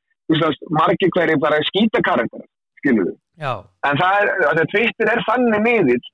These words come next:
Speaker 1: að það kemur í ljós þitt innra eðli, sko.
Speaker 2: Mhm. Herðu, höldum þá yfir í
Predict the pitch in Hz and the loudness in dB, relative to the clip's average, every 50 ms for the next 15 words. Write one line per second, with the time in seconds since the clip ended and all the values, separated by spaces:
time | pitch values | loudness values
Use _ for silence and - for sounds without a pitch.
0 | _ - - 156 156 151 143 - _ _ _ _ - 175 175 - - 220 226 240 | _ -4 -2 -2 0 -2 -2 -6 _ _ _ _ -2 -2 -2 0 0 0 0 2
1 | 233 226 214 214 214 226 247 269 277 - - - _ _ _ _ _ _ _ - | 2 2 2 2 2 2 2 0 0 -2 -4 -6 _ _ _ _ _ _ _ -4
2 | 220 202 - 269 277 294 254 233 226 233 262 262 220 160 120 107 101 101 - - | -4 -2 -2 0 0 0 2 2 0 0 0 0 0 0 0 0 -2 -6 -8 -10
3 | - - 165 156 147 127 127 131 139 160 175 _ _ _ _ _ _ _ _ _ | -12 -12 -10 -10 -8 -8 -8 -10 -10 -12 -14 _ _ _ _ _ _ _ _ _
4 | _ _ _ _ _ _ _ _ _ _ _ _ - - - - - - - _ | _ _ _ _ _ _ _ _ _ _ _ _ -20 -20 -20 -20 -20 -20 -20 _
5 | _ _ _ _ - 165 165 180 202 202 175 165 202 226 220 - 269 247 233 247 | _ _ _ _ -8 -4 -2 0 0 0 0 0 -2 -2 -2 -2 0 0 2 2
6 | 247 240 240 240 240 240 233 226 226 226 | 2 2 2 2 2 2 2 2 2 2